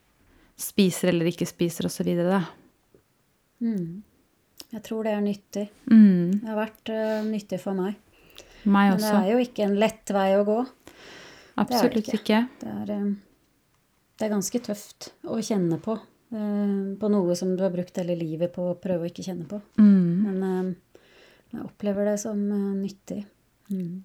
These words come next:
Speaker 1: Samme her.
Speaker 2: Men det hadde vært veldig, veldig fint å fått noen, eh, brev fra dere der ute, sånn
Speaker 1: Ja.
Speaker 2: som vi fikk på parforhold.
Speaker 1: Mm.
Speaker 2: Mm.
Speaker 1: Ja, gjerne.
Speaker 2: Og se hvordan, ja,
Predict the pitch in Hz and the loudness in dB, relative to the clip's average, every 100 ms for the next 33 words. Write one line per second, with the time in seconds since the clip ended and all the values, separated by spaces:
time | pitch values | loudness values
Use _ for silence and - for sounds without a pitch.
0 | - - 208 190 196 196 262 247 247 247 | -18 -2 2 2 4 6 6 6 4 4
1 | 254 262 285 269 196 180 180 240 240 240 | 2 2 4 4 4 0 2 6 6 6
2 | 240 - 220 220 240 214 190 208 202 196 | 4 0 -10 -2 0 0 0 -2 -2 -2
3 | 196 196 - 220 208 190 - _ - - | -4 -6 -6 -6 -4 -6 -6 _ -20 -6
4 | 214 202 202 _ - - 226 202 196 190 | -2 -2 -4 _ -16 -10 -6 -4 -2 -4
5 | 185 _ - - _ _ _ _ _ _ | -8 _ -18 -18 _ _ _ _ _ _
6 | - 208 202 208 202 - - 220 220 220 | -8 -4 2 2 2 -6 -4 0 2 2
7 | 202 208 202 208 202 202 349 - - _ | 2 2 4 4 2 0 -4 -4 -10 _
8 | - 226 214 208 233 220 - - 208 220 | -6 -4 -2 -2 -4 -6 -10 -4 0 0
9 | 220 247 240 190 190 294 320 - _ _ | 4 4 4 2 2 2 2 -4 _ _
10 | 214 208 190 185 196 208 - _ _ _ | 6 6 6 4 0 -6 -16 _ _ _
11 | 254 196 170 202 190 196 202 180 165 185 | 0 0 4 6 8 6 6 4 2 2
12 | 208 214 214 233 220 214 214 208 208 208 | 2 2 2 2 2 2 2 2 2 2
13 | 214 226 226 | 0 0 -2